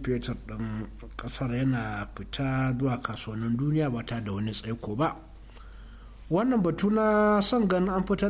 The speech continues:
da makamashi zuwa ƙasashen waje dai yana da alaƙa da irin, wato,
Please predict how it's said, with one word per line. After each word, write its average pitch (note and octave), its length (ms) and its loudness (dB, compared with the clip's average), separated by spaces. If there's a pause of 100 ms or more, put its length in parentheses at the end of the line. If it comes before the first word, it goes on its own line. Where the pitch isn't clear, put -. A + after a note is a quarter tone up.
da D3+ 400 6
makamashi F#3+ 960 2
zuwa G3 220 2
ƙasashen D3 420 -2
waje C#3 240 0
dai G#3 240 2 (720)
yana E3 220 0
da B2 180 0
alaƙa D#3+ 420 0
da B2+ 100 0
irin, D3+ 760 0
wato, A#2+ 720 -4